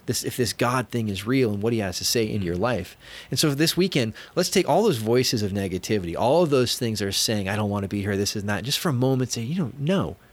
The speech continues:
Speaker 1: shut up." Because I'm here because God wants me to know him. Right? And so I'm gonna give, I'm gonna, I, I'm just for a second, I'm just gonna suspend all that other stuff. I'm gonna say, "Be silent to all those other voices." So in this moment, I can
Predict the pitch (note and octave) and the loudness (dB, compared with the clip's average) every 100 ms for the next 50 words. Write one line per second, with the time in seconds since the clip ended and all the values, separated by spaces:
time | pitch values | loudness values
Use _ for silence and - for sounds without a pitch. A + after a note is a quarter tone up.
0 | - - - F#3 F#3 - - - - _ | -20 -8 -2 0 0 -2 -6 -18 -18 _
1 | _ _ - - - - C#3+ - D3 G3+ | _ _ -20 -20 -12 -2 0 2 2 4
2 | F3 - D3+ C3 A#2+ G2 A#2 B2+ A#2 A2 | 2 2 2 2 -2 0 2 2 0 -2
3 | G#2 A2+ G#2 F#2 F#2+ F#2 F2 - - - | -2 -2 -2 -2 -4 -4 -6 -10 -12 -16
4 | - _ _ _ _ _ - F2+ G#2+ - | -20 _ _ _ _ _ -8 -2 -2 -4
5 | - - C3+ - C3+ - D#3+ F#3 A#2 C3+ | -12 -6 0 2 2 2 2 4 2 2
6 | A#2+ - C#3 D#3 B2 A2+ F#2+ B2 D#3 - | 0 0 0 0 0 -2 -4 -2 -2 0
7 | F3 D3 G3+ F3 B2 B2 B2+ - A#2 - | 2 2 2 0 -2 0 0 -2 -2 -2
8 | - - B2+ A2+ A#2+ C#3+ F3 D3 - A#2+ | -2 -2 -2 -2 0 2 2 0 0 -2
9 | A2+ - - E2 - G2+ - G#2+ F#2 - | -2 -2 -2 -4 -4 -6 -2 -2 0 0
10 | C#3 D#3 D3+ - A2+ C3+ D#3 C3+ A#2+ G#2 | 4 4 2 0 0 2 2 2 0 0
11 | G#2 G2+ F#2 F2 - - - A#2+ A2+ C#3 | 0 0 -2 -4 -8 -18 -4 0 2 2
12 | - C3 A2 G2 - A2 A2 A2+ | 2 2 0 -2 -4 -4 -2 -4